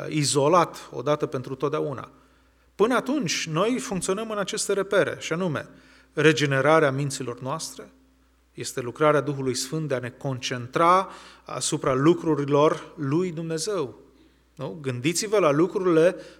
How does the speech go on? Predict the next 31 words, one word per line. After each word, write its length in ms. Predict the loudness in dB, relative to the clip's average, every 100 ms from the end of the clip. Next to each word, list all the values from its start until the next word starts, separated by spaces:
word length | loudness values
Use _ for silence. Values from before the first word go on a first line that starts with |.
| -6
de 140 | -4
sus, 320 | -2 -2 -2
nu 140 | -4 -4
la 100 | -4
cele 260 | -4 -4
de 100 | -4
pe 120 | -6 -8
pământ. 420 | -8 -8 -8 -10 _ _ _ _ _ _ _ _
Da? 160 | -18 -18 -20 -20 -14
E, 180 | -10 -8
e 240 | -2 2
o 80 | 2
performanță 760 | 4 2 4 2 2 0 0
pe 120 | -2 2
care 180 | 2
nu 100 | 2
o 40 | 0
putem 300 | -2 0 0
atinge, 480 | -2 -2 -4 0 0 -2 -12 -18 -10
uh, 540 | -4 -2 -2 -2 -4 -4
ușor, 580 | -2 4 8 8 8 2
uh, 680 | -6 -10 -6 -2 0 0
fără 280 | 0 4 4
disciplină, 760 | 4 0 -2 -4 -4 -2 -2 -4 -10 -16
dar 200 | -6 -4
mai 160 | 2 4
ales 260 | 6 6
nu 120 | 2 -4
putem 300 | -2 -2 -4
atinge 320 | -4 -6 -8
fără, 460 | -4 -2 0 0